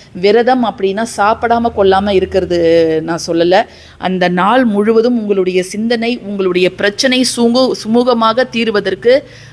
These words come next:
வாராகி நிச்சயம் அருள் செய்வாள் அப்படிங்கிற ஒரு எண்ண ஓட்டம் உங்க மனசுல இருக்கணும். அதை தான் நான் விரதம்னு சொல்றேனே தவிர, "தண்ணி குடிக்காம இருங்க, சாப்பிடாம இருங்க" அப்படின்லாம் கிடையவே கிடையாது.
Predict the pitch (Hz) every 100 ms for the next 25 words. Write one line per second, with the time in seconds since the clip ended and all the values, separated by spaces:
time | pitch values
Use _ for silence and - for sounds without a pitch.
0 | - 175 190 247 269 247 240 196 190 -
1 | 233 254 208 196 226 - 185 185 185 190
2 | - 175 - 196 226 214 226 202 185 175
3 | 185 214 262 277 202 190 208 208 196 -
4 | - _ _ 190 180 170 190 208 208 175
5 | 170 180 170 - - _ - - - 160
6 | 180 202 233 214 180 190 196 208 214 208
7 | 180 180 185 175 175 170 175 214 - -
8 | - - _ 190 202 254 240 220 214 202
9 | 208 196 220 220 190 196 214 208 202 185
10 | 190 196 185 175 170 175 196 170 175 175
11 | 185 185 175 170 170